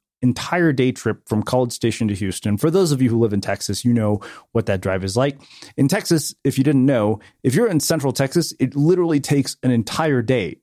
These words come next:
just to get out of Texas. You're talking twelve hours. And when we moved to California, we drove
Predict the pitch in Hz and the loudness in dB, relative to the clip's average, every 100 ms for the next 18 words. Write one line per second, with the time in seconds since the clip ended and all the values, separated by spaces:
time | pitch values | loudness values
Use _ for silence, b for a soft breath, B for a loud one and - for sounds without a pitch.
0 | - 160 156 135 107 131 127 - 120 117 | -4 -2 0 -2 0 0 0 0 -2 0
1 | 101 123 110 - - - - _ 127 139 | 0 -2 -2 -6 -10 -12 -16 _ -2 -2
2 | 139 120 - 143 135 131 117 - - - | -2 -4 0 0 2 0 -2 -6 -14 -18
3 | B B B - 117 123 135 147 143 123 | B B B -2 2 4 4 2 0 0
4 | 131 147 165 139 123 117 135 131 117 | 0 0 0 2 0 0 2 2 0